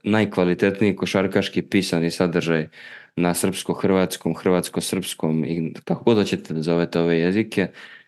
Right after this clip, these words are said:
Nadam se da ćete vas dvojica nastaviti da poštujete deadline-ove i da ovo, da ovo radimo na način na koji smo do sad radili, a pozivam ljude da se stvarno pretplate,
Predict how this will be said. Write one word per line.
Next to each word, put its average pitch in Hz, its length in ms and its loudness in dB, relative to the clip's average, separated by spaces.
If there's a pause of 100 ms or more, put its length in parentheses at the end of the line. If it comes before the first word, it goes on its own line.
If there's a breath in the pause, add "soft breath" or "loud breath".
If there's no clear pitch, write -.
(300 loud breath)
Nadam 101 300 2
se 92 140 0
da 90 140 4
ćete - 240 -2
vas 101 180 4
dvojica 101 320 2
nastaviti 95 520 0
da 82 120 0
poštujete 85 800 0 (640 soft breath)
deadline-ove 92 640 2
i 85 80 2
da 87 140 2
ovo, 90 180 4
da 90 160 2
ovo 92 160 4
radimo 90 320 0
na 85 100 0
način 90 320 0
na 85 40 -2
koji 90 160 -2
smo - 160 -4
do 87 100 0
sad 92 200 0
radili, 101 580 2
a 92 200 2
pozivam 104 400 2
ljude 107 220 4
da 92 140 2
se - 160 -6
stvarno 104 320 2
pretplate, 98 680 0